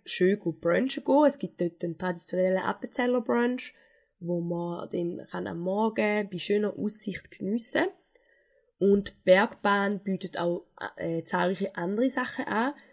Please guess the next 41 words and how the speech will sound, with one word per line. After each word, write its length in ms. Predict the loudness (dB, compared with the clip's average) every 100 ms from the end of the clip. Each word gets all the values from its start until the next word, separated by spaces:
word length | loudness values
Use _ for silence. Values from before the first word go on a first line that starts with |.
| _ _ -2
äh, 360 | 2 2 2
wie 340 | 2 4 4 2
zum 200 | -2 -6
Beispiel 640 | -6 -10 -2 2 2 0 -8 _
Yoga 540 | 2 4 4 4 2
auf 140 | 2 2
dem 180 | 0 0
Berg, 560 | -2 0 0 -2 -6
Sonnenaufgangsfahrten, 1600 | -6 0 4 4 4 2 2 2 -4 -2 0 0 -2 2 4 4 0 -8 -20 -14 -2
im 200 | 0 2
Winter 320 | 2 2 0
gibt's, 420 | -2 -6 -8 -2
äh, 220 | -2 -2
Vollmondschlitteln. 1600 | 0 8 8 8 4 4 0 -2 -2 -4 -2 2 4 4 4 2 -4 -20 _ _ _ _
Und 220 | 0 2
es 160 | 0 4
lohnt 240 | 4 4
sich 100 | 4
einfach, 320 | 4 4 -2
zum, 240 | 0 0 2
bevor 320 | 2 4 4
man 100 | 2
dort 160 | -2 -2
hingeht, 380 | 0 4 4
mal 180 | 4 2
noch 100 | 4
in 120 | 2
den 160 | 0 -4
Eventkalender 800 | -4 0 0 0 0 2 2 -2
zu 120 | 0
schauen, 280 | 0 0 0
ob 200 | -2 -4
vielleicht 260 | -8 -8 -6
grad 180 | -8 -6
was 200 | -10 2
los 320 | 4 4 2
ist 180 | 0 0
oder 200 | -2 -2
ob 100 | -4
man 200 | -8 -8
grad, 240 | -12 -12